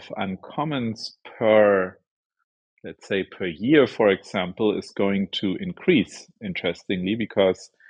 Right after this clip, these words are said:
subsidy is smaller, so there is, um, there's just more uncommon,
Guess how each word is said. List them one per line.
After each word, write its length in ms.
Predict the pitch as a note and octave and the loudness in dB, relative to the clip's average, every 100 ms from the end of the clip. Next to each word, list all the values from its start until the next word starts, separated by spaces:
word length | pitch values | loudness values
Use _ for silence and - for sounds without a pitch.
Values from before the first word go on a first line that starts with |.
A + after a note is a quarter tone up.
| _ _ _ A2 | _ _ _ 0
subsidy 400 | G#2+ B2 A2 A2 | 2 0 4 2
is 140 | G#2 | 0
smaller, 480 | A#2 G2+ G#2 G#2 G2 | 2 6 8 6 4
so 220 | - F#2 | -2 -2
there 200 | F#2 F#2 | 0 0
is, 520 | F#2 F#2+ - - - - | 0 -2 -4 -18 -20 -10
um, 440 | F#2+ F2 E2+ E2+ F2 _ _ _ | -6 -6 -6 -8 -10 _ _ _
there's 180 | F#2+ - | -6 -4
just 320 | - F#2+ - | -8 -8 -2
more 220 | G2 G2+ | 4 4
uncommon, 880 | - F#2 - - G2 F#2+ F#2 F2+ | 4 -4 -10 -6 -2 -2 -2 -4